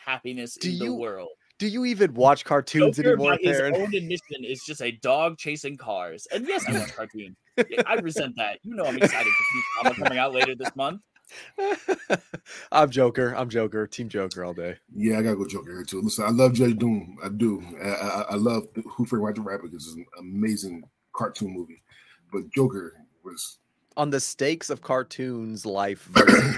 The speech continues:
Speaker 3: <clears throat>
Speaker 2: the rest of the world,
Speaker 3: Yeah.
Speaker 2: the
Speaker 3: He's
Speaker 2: Joker
Speaker 1: not
Speaker 2: would
Speaker 1: trying
Speaker 2: take
Speaker 1: to
Speaker 2: it.
Speaker 1: kill the
Speaker 2: He
Speaker 1: world.
Speaker 2: would.
Speaker 1: He's
Speaker 2: He
Speaker 1: just trying
Speaker 2: would.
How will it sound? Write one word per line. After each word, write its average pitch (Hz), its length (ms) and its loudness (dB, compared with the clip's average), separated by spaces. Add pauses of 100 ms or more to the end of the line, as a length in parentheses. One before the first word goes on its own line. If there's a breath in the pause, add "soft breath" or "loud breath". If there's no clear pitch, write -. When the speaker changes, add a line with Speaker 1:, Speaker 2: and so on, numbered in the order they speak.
Speaker 3:
<clears throat> - 100 -12
Speaker 2:
the 98 220 -2
rest 101 420 -2
of 98 240 -8
the 95 200 -4
world, 82 500 -4 (100)
Speaker 3:
Yeah. 107 140 0
Speaker 2:
the 120 100 0
Speaker 3:
He's 117 100 -4
Speaker 2:
Joker 131 340 6
Speaker 1:
not 120 120 4
Speaker 2:
would 117 120 4
Speaker 1:
trying - 140 4
Speaker 2:
take 120 140 0
Speaker 1:
to - 120 -6
Speaker 2:
it. - 60 -14 (120)
Speaker 1:
kill 202 200 -2
the 180 100 -2
Speaker 2:
He 190 120 6
Speaker 1:
world. 135 200 4
Speaker 2:
would. 160 260 6
Speaker 1:
He's 107 100 -14
Speaker 2:
He 165 120 2
Speaker 1:
just 151 80 2
trying 143 200 2
Speaker 2:
would. 175 260 -2